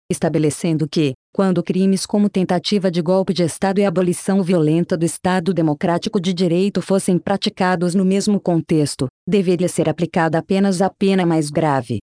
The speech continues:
em vez da soma das penalidades. Na prática, a mudança poderia resultar em redução do tempo total de prisão. Além disso, a proposta também alterava regras de progressão de regime,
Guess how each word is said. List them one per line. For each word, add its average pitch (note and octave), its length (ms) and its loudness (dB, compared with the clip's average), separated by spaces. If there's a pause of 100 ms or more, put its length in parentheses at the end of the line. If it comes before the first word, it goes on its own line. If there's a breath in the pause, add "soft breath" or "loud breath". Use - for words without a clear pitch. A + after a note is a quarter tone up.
(100)
em F#3 140 2
vez E3 260 2
da F3 140 0
soma F#3 340 0
das D#3 200 -2
penalidades. E3 920 0 (400)
Na F3+ 160 2
prática, F3 600 -2 (200)
a F#3+ 60 2
mudança G3 540 0
poderia F3+ 500 0
resultar F3 480 0
em F3+ 80 0
redução F3+ 500 0
do F#3 120 0
tempo F#3+ 400 0
total F3 400 0
de E3 120 -2
prisão. D3+ 460 0 (400)
Além G3 320 2
disso, E3+ 480 0 (180)
a F#3+ 120 0
proposta F#3+ 560 -2
também E3+ 400 0
alterava F3+ 500 0
regras F#3 500 0
de E3 120 -2
progressão E3+ 560 0
de E3+ 100 -2
regime, G3 560 2